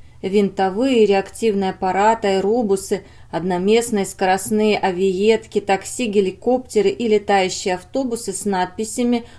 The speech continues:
«Воздух-порт, одиннадцатый уровень» или «Экспресс Монтаук».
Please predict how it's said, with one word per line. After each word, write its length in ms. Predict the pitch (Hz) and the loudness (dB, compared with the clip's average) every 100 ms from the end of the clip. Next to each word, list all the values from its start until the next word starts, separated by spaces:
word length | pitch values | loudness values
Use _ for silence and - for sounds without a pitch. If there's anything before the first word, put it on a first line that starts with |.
| - | -8
«Воздух-порт, 1120 | 214 202 269 254 202 202 - - 202 254 269 - | -6 -2 0 0 0 0 -2 -6 -2 0 -2 -4
одиннадцатый 680 | 190 180 202 196 - - 240 | -2 -2 -2 -2 -4 -2 -2
уровень» 640 | - 285 208 165 160 156 - - - - | -2 -2 -2 -2 -6 -10 -16 -20 -20 -10
или 420 | 240 233 185 170 - | -2 2 2 0 -4
«Экспресс 880 | 190 190 - - 214 220 240 254 - - | -8 -8 -12 -8 -2 0 0 -4 -8 -4
Монтаук». 1080 | 214 214 202 196 - 262 226 170 151 - | -2 0 0 -2 -4 -4 -2 -2 -6 -12